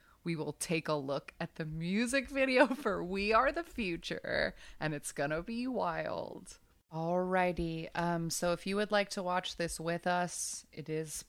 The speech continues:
pretty much a sight, but we'll describe it to you. Um, press play when I say go.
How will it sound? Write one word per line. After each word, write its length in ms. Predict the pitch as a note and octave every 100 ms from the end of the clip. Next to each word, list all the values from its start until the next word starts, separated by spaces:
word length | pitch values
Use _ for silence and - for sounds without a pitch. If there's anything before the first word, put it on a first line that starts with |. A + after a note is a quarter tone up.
| -
pretty 260 | F#3+ F#3
much 260 | F3+ E3+ -
a 40 | D#3
sight, 440 | - D3 C3+ - -
but 120 | D3
we'll 300 | D3 E3 F3
describe 520 | - E3+ - C#3+ D3 -
it 140 | -
to 120 | -
you. 340 | A#2+ A#2 C3 C3+ - - - - - -
Um, 520 | D3+ D3+ D3 C#3+ C#3 - - -
press 340 | - F#3+ G3+ -
play 360 | - A3+ B3
when 220 | G3 F3+ F3+
I 140 | F#3
say 300 | F#3+ G#3 G3
go. 520 | F#3 G3+ F#3 D#3+ D#3